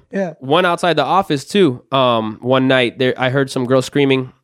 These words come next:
Speaker 2: and I was, uh, I was here working on stuff, and I ran outside. This dude was beating this girl. I put a stop to that. Um, when people, uh, there was a dude, uh, uh, breaking into a car near where I live.
Speaker 1: Mm-hmm.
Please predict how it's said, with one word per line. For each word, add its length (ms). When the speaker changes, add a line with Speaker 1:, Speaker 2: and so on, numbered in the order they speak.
Speaker 2:
and 140
I 60
was, 200
uh, 240
I 40
was 100
here 140
working 240
on 80
stuff, 260
and 100
I 140
ran 260
outside. 460
This 100
dude 160
was 120
beating 180
this 120
girl. 440
I 100
put 160
a 40
stop 260
to 80
that. 340
Um, 540
when 160
people, 340
uh, 220
there 100
was 100
a 40
dude, 220
uh, 300
uh, 260
breaking 240
into 220
a 60
car 520
near 160
where 120
I 100
live. 340
Speaker 1:
Mm-hmm. 300